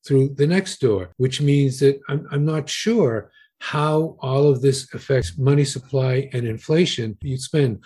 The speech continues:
a lot of time in the book, Nathan, talking about this. Uh, this reverse repo issue, to me, is a big issue. Why isn't short-term interest rates going up substantially if the Fed is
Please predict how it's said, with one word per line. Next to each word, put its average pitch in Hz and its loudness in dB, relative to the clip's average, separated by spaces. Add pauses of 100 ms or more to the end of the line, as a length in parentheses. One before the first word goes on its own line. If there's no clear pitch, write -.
(180)
a 139 -6
lot 127 2
of 120 -4
time 131 0
in 123 -2
the 110 -4
book, 185 -2
Nathan, 117 -2
talking 160 -2
about 107 -4
this. 113 -6 (460)
Uh, 120 -4
this 139 -6
reverse 170 0
repo 139 0
issue, 127 -4
to - -4
me, 147 2 (280)
is 127 -4
a 127 -6
big 135 2
issue. 120 -2 (280)
Why 143 0
isn't 143 0
short-term 131 2 (220)
interest 202 -2
rates 113 -2
going 127 2
up 120 -4
substantially 135 -2
if 117 -4
the 139 0
Fed 135 4
is 123 0